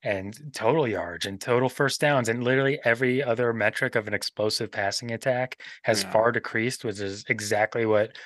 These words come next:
Speaker 1: Mike McCarthy said was gonna happen, that he wasn't
Speaker 2: Yeah.
Speaker 1: gonna go for points. He was gonna go for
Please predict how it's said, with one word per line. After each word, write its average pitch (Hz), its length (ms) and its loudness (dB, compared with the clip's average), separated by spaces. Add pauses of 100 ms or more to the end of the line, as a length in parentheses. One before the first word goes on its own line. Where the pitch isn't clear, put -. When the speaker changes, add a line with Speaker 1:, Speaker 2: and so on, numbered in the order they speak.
Speaker 1:
Mike 110 240 0
McCarthy 110 380 2
said 104 260 0
was 117 160 -2
gonna 131 200 -2
happen, 131 320 0
that 104 120 -2
he 104 80 -4
wasn't 113 340 4
Speaker 2:
Yeah. 110 60 -8
Speaker 1:
gonna 107 80 0
go 107 140 0
for 107 160 -6
points. 107 340 -4
He 120 80 -8
was 101 140 -8
gonna 113 160 -8
go 104 160 -4
for 98 260 -4